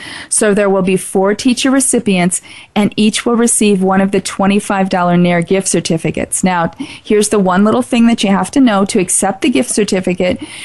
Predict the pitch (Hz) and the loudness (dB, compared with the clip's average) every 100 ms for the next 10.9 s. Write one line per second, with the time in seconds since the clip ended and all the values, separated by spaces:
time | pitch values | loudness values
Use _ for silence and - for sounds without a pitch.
0 | - 214 214 214 214 - 233 214 - 190 | -6 0 2 2 0 0 2 2 2 0
1 | 196 226 226 226 226 247 226 - 208 214 | 2 2 2 0 2 2 0 0 2 4
2 | 208 196 196 185 180 175 220 - _ - | 4 4 4 4 2 2 0 -2 _ -20
3 | - - _ _ _ 208 214 202 247 - | -20 -20 _ _ _ -6 -2 -2 -2 -2
4 | 214 220 127 190 - 190 - 190 190 190 | -2 0 0 0 0 -2 -2 0 0 -2
5 | - 202 - 190 175 170 - 180 170 - | -4 -4 0 0 2 0 -2 -2 -2 -2
6 | - 175 185 - - 196 233 247 240 220 | -4 -2 0 0 0 0 2 2 2 2
7 | 214 220 226 - 220 214 208 214 170 160 | 2 2 0 0 2 2 2 0 0 0
8 | - - 170 202 196 214 202 196 - - | -2 -2 0 0 0 0 2 2 0 -2
9 | 185 180 185 190 - 185 175 156 151 - | -2 0 0 0 0 0 2 2 0 -2
10 | - - - - - 220 208 - | -10 -18 -18 -18 -6 -2 0 -2